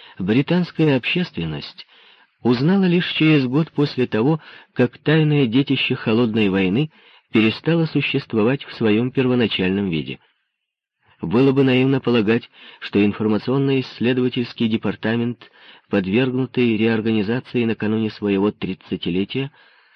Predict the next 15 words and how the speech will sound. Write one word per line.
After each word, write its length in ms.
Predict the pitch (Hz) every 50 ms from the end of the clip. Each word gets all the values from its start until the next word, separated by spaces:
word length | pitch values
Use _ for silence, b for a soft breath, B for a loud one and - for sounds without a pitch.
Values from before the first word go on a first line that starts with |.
| b b b
служил 480 | - - 104 107 113 110 110 143 156
единственным 800 | 156 156 151 135 123 143 151 151 - - 147 151 147 147 147 143
рычагом 500 | 139 135 127 - 131 117 104 110 117 117
в 60 | -
том 240 | - - 113 110 110
механизме 640 | 107 107 101 - 107 101 104 104 98 98 101 101 95
воздействия 680 | 92 92 82 76 87 92 90 87 - - 92 87 87 85
на 140 | 85 82
умы, 340 | 80 80 80 82 104 139 - B B B B B B B B B B -
каковым 360 | 95 - 101 98 117 147 156
являются 540 | 151 151 151 131 127 135 143 139 - - 139
в 80 | 127 113
Британии 640 | 113 110 98 - 98 107 123 127 131 135 135 135 B B B B B B -
средства 540 | - 90 98 113 110 - - - 123 117 110
массовой 640 | 90 87 95 98 - - - 101 98 98 95 -